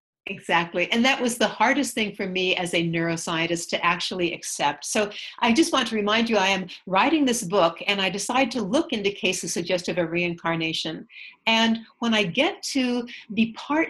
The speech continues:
that Ian Stevenson is talking about in his published peer-reviewed papers, where he says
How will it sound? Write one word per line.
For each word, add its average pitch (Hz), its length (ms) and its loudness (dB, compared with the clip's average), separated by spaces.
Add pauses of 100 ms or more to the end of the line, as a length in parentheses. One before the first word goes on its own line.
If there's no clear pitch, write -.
that 226 100 0
Ian 240 240 4
Stevenson 226 640 0
is - 260 -2
talking 277 460 0
about 175 340 0
in 190 80 0
his 180 240 -4 (340)
published 262 480 0
peer-reviewed 226 540 -2
papers, 220 480 0
where 190 100 -2
he 196 120 -2
says 202 400 2